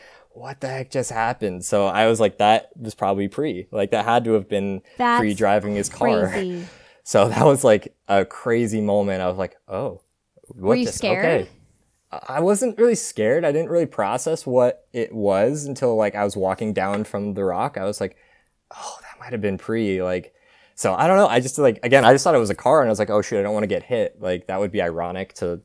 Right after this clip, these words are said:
Speaker 2: That would be
Speaker 1: the
Speaker 2: really
Speaker 1: same time.
Speaker 2: crazy. <laughs>
Speaker 1: Yeah, that would have been a little crazy. So I was like, "Just don't get hit by a car." Um, but yeah, I was like, "Oh, okay." Like, on the fortieth anniversary. So I'm like, "Okay, so now I gotta go back for the fiftieth anniversary and see if it happens again. Maybe it's a ten-year increment thing."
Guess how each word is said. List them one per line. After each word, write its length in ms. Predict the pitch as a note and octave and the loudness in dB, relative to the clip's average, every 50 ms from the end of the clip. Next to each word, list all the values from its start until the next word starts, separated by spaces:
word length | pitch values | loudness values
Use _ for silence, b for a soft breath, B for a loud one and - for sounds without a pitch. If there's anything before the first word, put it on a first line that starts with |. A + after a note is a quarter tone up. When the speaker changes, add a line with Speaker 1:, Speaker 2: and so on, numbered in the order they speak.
| _ _ - | _ _ -2
Speaker 2:
That 180 | - C4 C#4+ | 0 0 0
would 80 | D#4+ - | 0 0
be 100 | E4+ E4+ | -2 0
Speaker 1:
the 100 | E4 - | 2 4
Speaker 2:
really 220 | D#4 D#4 E4 - | 6 6 6 6
Speaker 1:
same 80 | - - | 4 2
time. 400 | A#4 A#4+ B4+ B4 - - - G#4 | 2 4 4 4 4 4 2 2
Speaker 2:
crazy. 200 | G#4 G4+ G4+ - - | 0 -2 -4 -6 -8
<laughs> 160 | - - - | -14 -10 2
Speaker 1:
Yeah, 300 | - C3+ C#3 C#3 C3+ A2+ | 6 8 8 10 8 8
that 140 | G#2+ A2+ C3 | 8 8 10
would 100 | D3 D3 | 10 10
have 60 | C#3+ | 10
been 100 | D3 C#3+ | 8 6
a 40 | C#3 C3 | 6 6
little 180 | B2 A#2+ A#2 | 6 4 4
crazy. 400 | - C3 A#2 A2+ A2 F#2+ G2 F2+ | 4 4 4 4 4 2 -2 -6
So 140 | F#2+ - A#2+ | -4 -2 0
I 20 | |
was 100 | A#2+ A#2 | 0 2
like, 140 | B2+ A#2 A2+ | 0 -2 -2
"Just 140 | A2+ G#2 - | -4 -6 -4
don't 120 | G#2+ G#2 | -4 -2
get 100 | - G#2+ | -2 -4
hit 80 | G#2+ - | -4 -2
by 140 | G#2+ G2 F2+ | -2 -2 -2
a 40 | F2+ | -4
car." 480 | - - - B2 A2+ G2 F#2 F2+ F2+ b b b b b b | -4 -2 0 0 2 2 2 0 -2 b b b b b b
Um, 560 | - G2 F#2+ F#2 F2+ F2 F2 F2+ F#2 G2+ - - _ _ _ | -6 -4 -4 -2 -2 -4 -6 -8 -10 -12 -14 -16 _ _ _
but 160 | - A2+ G2+ | -2 0 2
yeah, 260 | G2+ A2 C3+ D#3 A#2+ | 4 6 6 6 6
I 100 | F#2 G2 G#2+ | 4 2 2
was 180 | G2+ G2 - | 0 -2 -4
like, 140 | G#2 F#2 - - | -8 -12 -12 -14
"Oh, 240 | - - - - - - | -16 -18 -16 -14 -12 -12
okay." 300 | A2+ - G2+ E2+ F#2+ G2 | -10 -8 -6 -4 -2 -2
Like, 200 | G2+ G#2+ G#2 - - | -2 -2 -4 -6 0
on 180 | - A#2 C#3+ C#3 | 2 4 6 6
the 60 | C3 | 4
fortieth 440 | - - C3 B2 B2+ C3+ C#3 C3+ C#3 | 4 4 2 2 4 4 4 4 4
anniversary. 720 | C3 A#2+ A#2 A2 G#2+ G#2+ G#2+ G2+ - - F#2+ F2+ G2 F#2+ F2+ | 2 2 2 2 0 0 0 -2 -2 -4 -4 -4 -4 -4 -4
So 300 | - - G2 F#2 F#2 - | -4 -2 -2 0 0 0
I'm 120 | A2 A#2 A#2 | 0 0 0
like, 120 | A2 G2 G2+ | 0 0 -2
"Okay, 180 | G#2 - G#2 | -2 -4 -6
so 80 | F#2+ G2+ | -6 -4
now 80 | G2+ G#2 | -4 -2
I 80 | A#2 | 0
gotta 140 | A#2 B2 B2 A#2 | 2 2 2 4
go 80 | A2+ | 4
back 180 | A#2 A2+ A2+ - | 4 2 2 0
for 80 | - G#2+ | -2 -4
the 80 | G2 | -4
fiftieth 400 | - - D3 D3 - A#2+ A2+ - | -2 -2 -2 -2 -2 -4 -2 -2
anniversary 460 | G#2+ G2+ G2 F#2 F#2+ G2 - - G#2 G#2 | 0 -2 -2 -2 -4 -6 -4 -4 -4 -6
and 100 | F#2+ - | -4 -2
see 100 | B2+ A#2 | -4 -4
if 80 | G#2+ | -2
it 60 | A2 | -4
happens 320 | A2+ G#2 G#2 G2+ G2 F#2 F2+ | -4 -4 -4 -4 -4 -6 -6
again. 300 | F#2 F#2+ G#2+ A2 F2+ F#2 | -4 -2 -2 -2 -2 -4
Maybe 220 | F2 F#2 G2 G#2+ | -6 -4 -4 -4
it's 100 | G2 - | -4 -4
a 60 | G#2+ | -6
ten-year 420 | G2 - - G#2+ G2+ G#2 G2 F2+ F2 | -8 -4 -4 -4 -2 -2 -2 -4 -4
increment 460 | F#2+ G#2 - - F2+ F2+ F2 E2 - | -6 -8 -8 -8 -8 -8 -8 -10 -10
thing." 340 | - F2+ F2 F2+ F2 F2+ | -10 -10 -8 -8 -10 -12